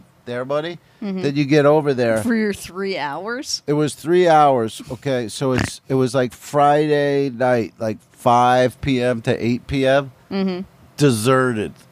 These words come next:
Speaker 1: Like, the streets are deserted, right? So then we go into, like, the only place that's open.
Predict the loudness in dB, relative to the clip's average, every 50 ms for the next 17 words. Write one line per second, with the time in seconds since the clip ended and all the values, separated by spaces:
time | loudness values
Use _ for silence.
0 | _ _ _ -6 -6 -4 -6 -8 -8 -8 -8 -6 -4 -2 -2 -2 -2 -2 -4 -4
1 | -2 -2 -4 -4 -4 -8 -6 -2 0 0 0 0 -2 -6 -8 -10 -12 -18 _ _
2 | _ _ _ -4 -2 -2 -2 -2 -4 -6 -14 -20 _ _ _ _ _ _ _ _
3 | _ _ -14 -6 -4 -2 -2 2 2 4 4 4 4 2 0 -4 _ -8 -6 -6
4 | -2 0 0 2 2 2 2 0 0 -2 0 2 2 2 0 0 -2 -2 0 0
5 | 0 2 0 0 -2 0 0 0 0 0 0 -4 -6 -4 -2 -2 0 0 -2 -2
6 | -4 -4 -4 -4